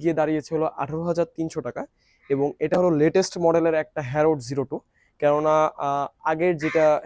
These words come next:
Harrod-এর যেটা থাকে normally, ওটা, আহ, অন্য একটা ওয়েল ব্রেক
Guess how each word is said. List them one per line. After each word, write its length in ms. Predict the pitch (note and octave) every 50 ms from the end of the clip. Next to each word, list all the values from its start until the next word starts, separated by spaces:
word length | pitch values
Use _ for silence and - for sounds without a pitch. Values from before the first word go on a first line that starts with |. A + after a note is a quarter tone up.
| D#3 C3+ C#3
Harrod-এর 300 | D#3+ D#3+ E3 E3 F3 D3+
যেটা 200 | C#3 D#3 D3+ D3+
থাকে 280 | - - B2+ - D3+ - - _ _ _ - -
normally, 340 | C#3 C3 C3 C3+ D3 F3+ - - _ _ _ _ _ _ _
ওটা, 200 | D#3 D#3 F3 F3
আহ, 600 | E3+ - - _ _ _ _ _ - C3+ C3 B2 - - _ -
অন্য 500 | F3+ F#3+ G3 G3 F#3+ F#3+ F#3 F3+ F3 E3+ - -
একটা 220 | D#3+ D#3 - -
ওয়েল 200 | E3 D#3 D3+ D3+
ব্রেক 160 | D3+ C3+ D3